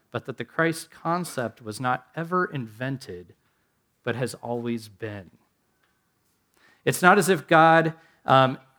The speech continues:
looked down at some point and said, "Whoa, those humans have really messed up,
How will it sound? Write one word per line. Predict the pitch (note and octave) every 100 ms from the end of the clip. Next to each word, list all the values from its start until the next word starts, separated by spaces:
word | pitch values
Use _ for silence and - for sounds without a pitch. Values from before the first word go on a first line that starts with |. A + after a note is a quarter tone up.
| _
looked | D3 E3 -
down | D#3+ D#3 D#3 D3+
at | C3+
some | - D#3+ D3+
point | - D#3 D#3 E3+ -
and | B2
said, | - C#3
"Whoa, | B2 C3 C#3
those | C3+ A#2+
humans | - D3+ D3 C#3+
have | C#3
really | C3 B2+
messed | B2 A2 - -
up, | E3 F3